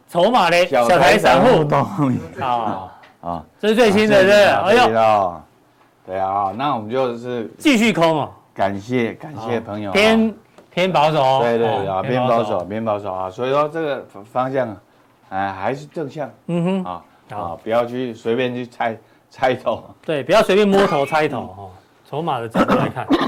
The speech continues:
Speaker 1: <coughs> 好，这个台股今天的收盘。
Speaker 2: 好。
Speaker 1: 嗯。
Speaker 2: 今天，今天啊，又来挑，挑，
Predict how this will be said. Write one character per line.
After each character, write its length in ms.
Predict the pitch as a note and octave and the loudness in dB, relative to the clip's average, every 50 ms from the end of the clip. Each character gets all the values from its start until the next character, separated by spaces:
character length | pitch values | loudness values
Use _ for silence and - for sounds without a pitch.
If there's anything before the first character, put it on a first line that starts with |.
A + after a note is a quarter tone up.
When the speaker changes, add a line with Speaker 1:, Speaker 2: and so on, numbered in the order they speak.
| F#3+ D#3+ | -4 -4
Speaker 1:
<coughs> 360 | D3+ C3 - _ - A#3 F#3 | -6 -8 -10 _ -6 -4 -2
好， 260 | C3 C#3 D3 - - - _ - | -2 -2 -2 -4 -6 -14 _ -10
这 80 | D#3+ C#3+ | -8 -8
个 80 | C3 | -6
台 180 | - C#3 D#3+ G3 | -2 0 0 0
股 240 | F#3 E3 C3+ B2 A2+ | 0 -2 -4 -4 -4
今 180 | - E3 E3 D#3+ | -6 -6 -4 -4
天 120 | E3 D#3+ | -4 -4
的 80 | D3+ C3 | -6 -6
收 200 | - D3+ D3+ B2 | -6 -6 -6 -6
盘。 220 | B2 G2+ G2 G2 - _ _ | -8 -10 -12 -14 -20 _ _
Speaker 2:
好。 220 | - F#2+ F#2+ - - | -12 -12 -12 -10 -10
Speaker 1:
嗯。 180 | - D3 B2+ G2 - _ _ _ _ _ _ _ | -12 -12 -12 -12 -14 _ _ _ _ _ _ _
Speaker 2:
今 120 | - E3+ | 0 2
天， 240 | F#3 F#3+ F#3 E3+ - - _ _ | 2 2 2 -2 -6 -12 _ _
今 140 | - D#3 D#3+ | -6 -4 -2
天 180 | F3 F3+ F3+ E3+ | -2 0 0 0
啊， 240 | D3+ B2+ G#2+ G2 F#2+ | 0 0 0 0 -2
又 180 | F#2+ F#2 G#2 A#2+ | -4 -4 -2 2
来 160 | C#3 C#3 C3 A2+ | 4 4 4 4
挑， 220 | C3 A#2+ G#2+ G2+ | 2 0 -4 -4
挑， 300 | - - - G#2+ G2+ | -6 -8 -6 -4 -4